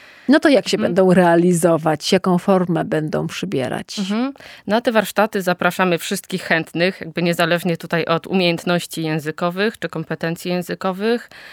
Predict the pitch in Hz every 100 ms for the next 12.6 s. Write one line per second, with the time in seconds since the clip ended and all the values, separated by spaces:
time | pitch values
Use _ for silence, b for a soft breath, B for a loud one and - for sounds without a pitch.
0 | B B B 180 175 175 196 220 220 208
1 | 202 180 170 170 170 - - 170 165 165
2 | - 175 170 - 160 165 165 - 156 156
3 | - 165 - 165 - 175 - 180 - 170
4 | 170 170 165 175 165 170 170 165 156 156
5 | 156 - 165 165 165 156 - 185 - 233
6 | 190 208 202 202 196 196 190 185 190 190
7 | - - 180 180 180 180 175 180 175 175
8 | 185 175 170 175 165 175 180 165 151 -
9 | 139 - 170 170 170 170 170 160 - B
10 | B 165 170 170 170 165 170 165 165 -
11 | 170 - 160 160 196 185 196 233 208 190
12 | 185 175 - 190 190